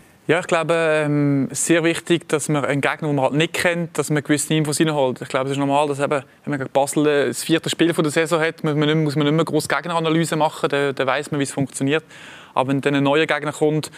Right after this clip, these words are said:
ähm, aus einer anderen Liga, aus, aus einem anderen Land, dann, dann ist es sicher wichtig, dass man vorbereitet ist.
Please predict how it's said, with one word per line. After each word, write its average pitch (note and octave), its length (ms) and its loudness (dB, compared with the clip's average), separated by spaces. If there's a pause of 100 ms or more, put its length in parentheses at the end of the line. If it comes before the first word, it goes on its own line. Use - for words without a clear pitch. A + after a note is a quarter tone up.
(240)
ähm, C#3+ 220 0
aus C3+ 100 -2
einer C#3 100 2
anderen C#3+ 380 0
Liga, D#3+ 280 0
aus, C#3+ 560 0
aus C3+ 160 0
einem D3 100 0
anderen C#3 380 -2
Land, D3 380 -2
dann, C3 180 -2
dann B2+ 180 -4
ist C3 80 -4
es - 60 -10
sicher C#3+ 260 -4
wichtig, D3+ 320 -2
dass D3 160 0
man C#3+ 140 -2 (240)
vorbereitet F#3 600 0
ist. F#3+ 280 0